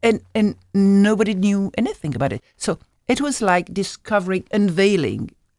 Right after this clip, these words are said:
uh, an untold story, which actually gave me much more admiration for him than I had before,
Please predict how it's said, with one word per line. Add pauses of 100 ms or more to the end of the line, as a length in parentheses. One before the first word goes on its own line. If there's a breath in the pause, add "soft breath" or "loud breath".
(160)
uh,
an
untold
story, (460 soft breath)
which
actually (320)
gave
me (500)
much
more (720)
admiration
for
him
than
I
had
before,